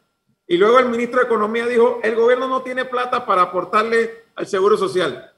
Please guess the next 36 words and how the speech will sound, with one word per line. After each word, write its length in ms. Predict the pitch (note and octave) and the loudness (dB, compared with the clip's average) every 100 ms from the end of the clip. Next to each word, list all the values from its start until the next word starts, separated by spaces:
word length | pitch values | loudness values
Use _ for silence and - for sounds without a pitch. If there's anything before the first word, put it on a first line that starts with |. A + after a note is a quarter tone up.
| _ | _
¿Qué 100 | A#3+ | 0
opciones 420 | A#3+ B3+ A3+ A3 | 0 0 0 0
tú 60 | G#3+ | -2
estás 200 | G#3+ F#3+ | 0 0
dejando 340 | F3+ E3+ F3 | 0 -2 -4
entonces? 460 | E3 C#3 C#3+ C#3 F3 _ _ _ _ _ _ _ _ | -8 -8 -12 -14 -20 _ _ _ _ _ _ _ _
¿Qué 120 | - B3 | -2 -2
opciones 380 | B3 C4 B3+ | 0 -2 -2
estás 220 | B3+ B3+ B3 | -2 0 0
dejando 460 | B3+ C4 A#3+ F#3 | 0 -2 -2 -2
si 140 | G3+ F3 | -2 -2
la 160 | E3 | -2
Caja 140 | A#3+ B3 | -2 -4
del 60 | |
Seguro 220 | A#3 A3 | -2 -4
Social 560 | A3 G3 G#3+ A3 - - - | -4 -2 -2 -2 -8 -18 -4
no 180 | G#3 | 0
va 120 | A3 A3+ | 2 2
a 80 | |
poder 220 | A3 G#3 G#3 | 2 0 0
resolver 440 | A#3 G3 E3+ F#3+ | 0 0 0 -2
el 60 | F#3+ | -2
problema 500 | G#3+ G#3 G3+ G#3 G#3 - _ | -2 -2 -2 -6 -8 -20 _
con 160 | - F#3 | 0 2
los 120 | E3+ | 2
recursos 520 | E3+ E3 G3+ G#3 A3 | 0 2 0 0 -4
que 80 | G#3 | -4
actualmente 640 | - G3+ F#3+ G3 G3 G3+ | -2 0 0 0 -4 -6
tiene 440 | G3 G3 G3 G#3+ _ _ | -4 -4 -6 -12 _ _
si 240 | - G3+ G3+ | -6 -4 0
no 140 | A#3 | 2
recibe 420 | B3 A3+ B3+ B3 | 4 2 0 -2
un 140 | A#3+ A#3 | -2 -2
apoyo 380 | A3+ A#3+ B3 | 0 0 2
del 100 | A#3 | 2
gobierno? 640 | E3+ F#3+ C#4 C#4+ E3+ A2 | 0 -2 -4 -6 -10 -14